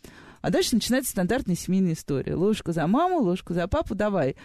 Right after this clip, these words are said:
Что вот это такое? Мы уже знаем, что это,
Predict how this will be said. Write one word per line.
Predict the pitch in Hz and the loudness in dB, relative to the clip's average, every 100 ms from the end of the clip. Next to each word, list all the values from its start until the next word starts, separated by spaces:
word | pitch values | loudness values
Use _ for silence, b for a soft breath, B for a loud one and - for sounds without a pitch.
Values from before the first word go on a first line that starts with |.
| B B | B B
Что | - - 277 | -6 0 2
вот | 202 180 | 2 0
это | 165 139 | -2 -2
такое? | 165 - 139 135 | -4 0 0 2
Мы | 175 269 240 | 2 2 0
уже | - 196 190 | 0 0 0
знаем, | 190 175 156 | 0 0 -2
что | - 151 | -4 -6
это, | 151 | -4